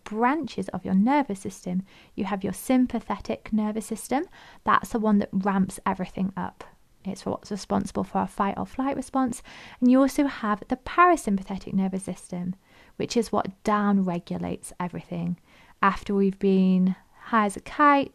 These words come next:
stressed out, uh, doing something really high performance,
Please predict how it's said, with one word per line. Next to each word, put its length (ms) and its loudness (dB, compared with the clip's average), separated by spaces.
stressed 540 -8
out, 680 0
uh, 440 0
doing 200 2
something 360 2
really 220 2
high 240 -2
performance, 840 -2